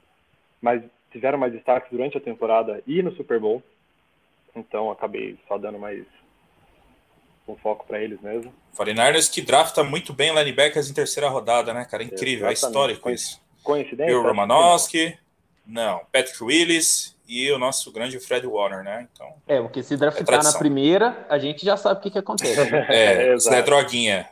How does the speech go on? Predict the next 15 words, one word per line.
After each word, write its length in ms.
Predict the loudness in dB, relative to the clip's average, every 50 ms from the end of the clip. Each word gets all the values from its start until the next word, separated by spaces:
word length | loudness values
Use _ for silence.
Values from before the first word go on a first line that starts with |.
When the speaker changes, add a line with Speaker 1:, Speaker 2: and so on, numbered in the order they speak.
| _ -20
Speaker 2:
a 80 | -18
gente 260 | -16 -14 -14 -14 -10 -6
perde 240 | -4 -4 -4 -4 -6
jogador, 440 | -6 -4 -4 -4 -6 -8 -12 -12 -10
exatamente. 800 | -12 -10 -8 -8 -8 -8 -8 -12 -14 -14 _ _ -20 -20 -20 _ -20 -20 -20 _ -4
Vai 140 | -2 0
lá. 180 | 0 0 -2 -6 _ _ _ _ _ -20 -20 _ _ _ _ _ _ _ _ _ _ _ 0
Speaker 1:
Bom, 220 | 2 4 4 4
gente, 180 | 0 -2 -4 -6
a 40 | -6
gente 200 | -8 -8 -6 -4
começa 480 | -4 -2 0 0 0 0 0 0 0
aí, 300 | 2 2 2 0 -2 -6 -10 _ _ _ _ -6
ah, 640 | -4 -4 -4 -4 -4 -6 -8 -10 -10 -12 -14 -16 -18 -20 -20 _ _ _ _ _ _ _ -10
ganhando, 600 | -4 -2 -2 0 0 0 0 0 0 -2 -2